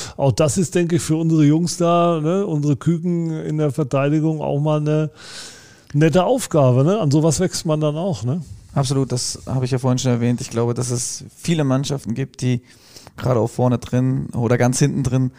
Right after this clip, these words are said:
Speaker 2: dann wirklich auch die erfahrenen Jungs haben. Ähm, jetzt hat der S C Verl auch nochmal hier Saglik verpflichtet. Ich glaube, der ist, glaub ich, auch achtunddreißig.
Speaker 1: <laughs> Achtunddreißig, ja.
Speaker 2: Ähm, im letzten Jahr hat man gesehen, auch bei Janic, wie viele Tore er geschossen hat. Und dass so ein Spieler auch so einer Mannschaft Halt geben kann und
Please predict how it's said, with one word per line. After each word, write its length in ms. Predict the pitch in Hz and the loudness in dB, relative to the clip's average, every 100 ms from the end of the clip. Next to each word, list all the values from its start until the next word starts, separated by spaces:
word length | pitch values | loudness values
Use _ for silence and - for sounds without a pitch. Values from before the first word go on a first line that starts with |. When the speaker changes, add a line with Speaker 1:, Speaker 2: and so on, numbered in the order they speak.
| - - - | -20 -18 -4
Speaker 2:
dann 180 | 127 120 | -2 0
wirklich 300 | 123 127 101 | -2 -2 -2
auch 80 | |
die 100 | - | 0
erfahrenen 480 | 113 123 131 135 127 | 0 2 2 2 2
Jungs 320 | 127 143 143 | 2 2 0
haben. 420 | 139 131 131 135 - | 0 0 0 -4 -4
Ähm, 360 | - 127 127 127 | -4 -2 -2 -6
jetzt 200 | - - | -10 -6
hat 160 | 127 131 - - - - _ - | -4 -4 -6 -20 -20 -20 _ -2
der 100 | 131 | -2
S 80 | |
C 100 | - | -2
Verl 260 | 131 131 131 | -4 0 0
auch 80 | 127 | 2
nochmal 300 | 127 123 127 | 0 0 2
hier 100 | 127 | 2
Saglik 340 | 127 127 135 | 2 0 -6
verpflichtet. 480 | - 123 131 - 123 | -6 -6 -6 -6 -6
Ich 100 | 120 | -4
glaube, 240 | 117 120 117 | -4 -4 -2
der 100 | 120 | -4
ist, 140 | - - - - 143 | -8 -16 -8 -4 -2
glaub 120 | - | 0
ich, 100 | 131 - | 0 2
auch 140 | 131 | 2
achtunddreißig. 720 | - 131 135 123 117 120 160 | 2 0 0 0 2 4 4
Speaker 1:
<laughs> 0 | |
Achtunddreißig, 300 | 123 127 147 | 4 2 2
ja. 140 | 131 127 | 0 0
Speaker 2:
Ähm, 500 | 127 123 127 123 - | 0 0 0 -2 -2
im 120 | 120 | 0
letzten 280 | 123 - 120 | 0 0 -2
Jahr 240 | 123 123 123 - - - - | 0 0 -2 -12 -20 -20 -12
hat 160 | - | -8
man 180 | - 131 | -6 -4
gesehen, 280 | 131 117 113 | -2 0 2
auch 80 | - | 0
bei 120 | 131 | 0
Janic, 440 | 123 127 131 127 - | 2 2 2 -2 -6
wie 60 | |
viele 180 | 123 120 | -4 -4
Tore 280 | 131 123 123 | -2 0 0
er 80 | 120 | -2
geschossen 460 | 113 123 120 123 | -4 -4 -2 0
hat. 300 | 127 123 - | 0 0 -4
Und 400 | - 117 117 117 113 - - - - | -4 -2 0 -2 -6 -20 -20 -20 -4
dass 140 | 131 139 | -2 0
so 60 | |
ein 40 | 143 | -2
Spieler 340 | - 143 143 | 0 0 2
auch 120 | 131 | 0
so 100 | - | 0
einer 140 | 143 135 | 0 2
Mannschaft 400 | 135 131 131 131 | 0 -2 -4 0
Halt 220 | 143 156 | 0 0
geben 200 | 147 139 | -2 -2
kann 400 | 135 135 139 127 | 0 0 0 -2
und 380 | 120 123 120 | -2 -2 -2